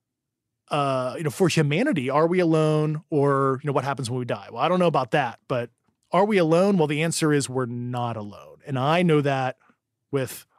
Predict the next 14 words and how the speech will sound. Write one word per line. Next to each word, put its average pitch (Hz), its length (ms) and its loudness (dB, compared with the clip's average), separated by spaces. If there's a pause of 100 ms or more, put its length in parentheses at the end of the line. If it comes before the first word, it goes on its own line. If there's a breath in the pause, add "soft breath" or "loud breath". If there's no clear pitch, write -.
a - 60 -12
hundred 143 300 -4
percent 131 340 -4
certainty, 123 500 -4
which 117 200 -8
as 123 140 -8
an 127 60 -6
intel 143 260 0
officer, 131 540 -2 (260 loud breath)
you 143 80 -8
never 214 200 -2
say 269 160 -2
hundred 247 220 -2
percent, 208 420 -2